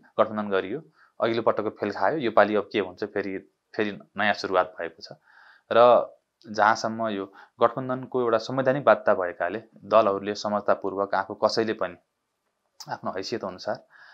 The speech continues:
आफ्नो सङ्ख्या अनुसार, क्षमता अनुसार त्यो संवैधानिक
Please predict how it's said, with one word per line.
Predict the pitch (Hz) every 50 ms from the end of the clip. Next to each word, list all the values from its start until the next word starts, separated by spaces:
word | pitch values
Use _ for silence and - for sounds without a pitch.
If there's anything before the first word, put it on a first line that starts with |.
| _ _ -
आफ्नो | 101 - - 113
सङ्ख्या | 107 - 113 107 107 - 107
अनुसार, | 95 90 90 92 - - 117
क्षमता | 110 - - 113 107 104 107 107
अनुसार | 92 90 98 - 107 117 - - _ _ - - _ _ _ _ _ -
त्यो | - 113 110
संवैधानिक | 110 - - 123 123 131 131 123 123 127 -